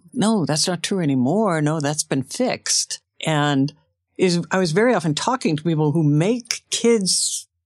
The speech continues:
media, and they were one hundred percent convinced that any problem of gender inequality,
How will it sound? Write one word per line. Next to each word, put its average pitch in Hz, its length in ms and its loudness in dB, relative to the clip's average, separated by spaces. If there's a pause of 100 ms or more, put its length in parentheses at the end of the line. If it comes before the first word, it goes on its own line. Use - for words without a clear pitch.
(120)
media, 165 760 0 (800)
and 170 520 0 (320)
they 208 140 2
were 202 160 2
one 190 240 -2
hundred 233 300 0
percent - 360 -2
convinced 139 840 -2 (540)
that 139 380 -2 (520)
any 214 220 2
problem 147 500 -2 (100)
of 120 580 -2
gender 147 260 0
inequality, 127 840 -4